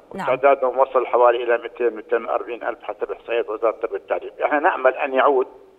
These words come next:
Speaker 2: يعني ثلث، ثلث هؤلاء الطلبة، حتى الأوضاع في المدارس الخاصة يعني تتحسن، لأنه، آه، يعني، آه، عندنا مشكلة في المدارس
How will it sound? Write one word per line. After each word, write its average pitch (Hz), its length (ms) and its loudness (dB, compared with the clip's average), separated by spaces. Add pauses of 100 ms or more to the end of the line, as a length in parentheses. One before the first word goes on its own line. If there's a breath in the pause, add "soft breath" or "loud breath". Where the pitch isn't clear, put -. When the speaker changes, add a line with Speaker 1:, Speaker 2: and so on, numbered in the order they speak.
(260)
Speaker 2:
يعني 127 420 2 (580)
ثلث، 175 180 2 (260)
ثلث 151 260 2
هؤلاء 120 300 6
الطلبة، 120 460 4 (320)
حتى 156 280 -2
الأوضاع 135 440 4
في - 100 -14
المدارس 143 380 0
الخاصة 139 600 2 (400)
يعني 127 260 4
تتحسن، 117 640 0
لأنه، 123 400 0
آه، 120 380 6
يعني، 107 380 0
آه، 107 440 0 (340)
عندنا 135 200 0
مشكلة 135 380 -2
في - 80 -16
المدارس 117 360 0